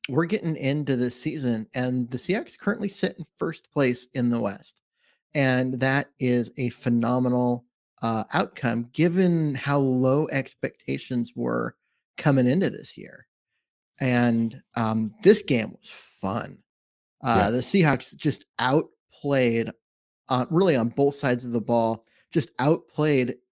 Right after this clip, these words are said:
Speaker 1: a very talented and good Chargers team.
Speaker 2: Start to finish.
Speaker 1: Yeah.
Speaker 2: Start to finish. And the way that they did it, Keith,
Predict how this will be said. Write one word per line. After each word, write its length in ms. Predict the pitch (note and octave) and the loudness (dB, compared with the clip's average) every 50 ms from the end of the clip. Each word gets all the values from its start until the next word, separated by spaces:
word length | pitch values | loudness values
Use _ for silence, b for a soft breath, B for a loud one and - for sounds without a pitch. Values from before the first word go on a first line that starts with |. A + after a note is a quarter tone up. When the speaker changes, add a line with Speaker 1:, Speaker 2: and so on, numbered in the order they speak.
| _ _ - | _ _ 0
Speaker 1:
a 100 | D#3 C#3 | 2 2
very 420 | A#2+ A2 A2 B2+ D3+ F3+ G3 F#3 | 2 0 -2 -2 0 0 0 -2
talented 720 | - - - - - B2 C#3 D3+ D3+ C#3 C3 B2+ B2 A#2+ - | -4 -8 -12 -8 -4 -2 -2 0 0 0 0 0 -2 -2 -4
and 280 | - A#2 A#2 A#2 A2 G#2 - | -4 -4 -4 -4 -6 -8 -6
good 320 | - B2 B2 B2 A#2+ A2+ | -2 -2 -2 -2 -2 -6
Chargers 480 | - - A#2 A#2 A2+ G#2 A2 G#2 - - | -8 -4 -4 -2 -2 -4 -6 -10 -12 -14
team. 220 | - - G2 - _ _ _ _ _ _ _ _ _ _ _ _ _ _ _ _ | -14 -14 -14 -14 _ _ _ _ _ _ _ _ _ _ _ _ _ _ _ _
Speaker 2:
Start 300 | - - G2 F2+ D#2+ - | -4 0 2 2 2 0
to 60 | - | -6
finish. 480 | - - F2+ D#2 D2+ C#2+ - - - _ _ _ _ _ _ - | -8 -6 -6 -6 -8 -12 -18 -20 -20 _ _ _ _ _ _ -4
Speaker 1:
Yeah. 240 | C#3+ C3+ D#3 B2+ G2+ - _ _ _ _ _ _ _ _ _ _ _ _ _ _ | -2 0 0 -2 -4 -8 _ _ _ _ _ _ _ _ _ _ _ _ _ _
Speaker 2:
Start 220 | - B2+ A#2+ G#2+ - | 4 4 4 4 4
to 60 | - | -2
finish. 340 | - G#2+ F#2 D#2+ C#2+ - _ _ _ _ _ - | -4 -4 -4 -4 -6 -12 _ _ _ _ _ -6
And 500 | - G#3+ A#3 G#3 D#3+ A#2+ G#2+ G2+ G2 - _ _ _ _ _ _ _ _ _ _ _ _ - | -2 2 2 4 4 4 4 2 0 -4 _ _ _ _ _ _ _ _ _ _ _ _ 4
the 100 | D3+ D3+ | 6 6
way 200 | C#3 D#3+ E3 D#3+ | 8 8 8 8
that 180 | C#3+ C#3+ - | 6 6 2
they 160 | - G#2 F2+ | 2 2 2
did 260 | E2 D#2 - B2 B2+ A2+ | 2 0 2 2 2 2
it, 180 | F2 D2 - _ _ _ | 0 -2 -6 _ _ _
Keith, 300 | - - D#2+ F2+ D#2+ | -20 -18 -16 -16 -16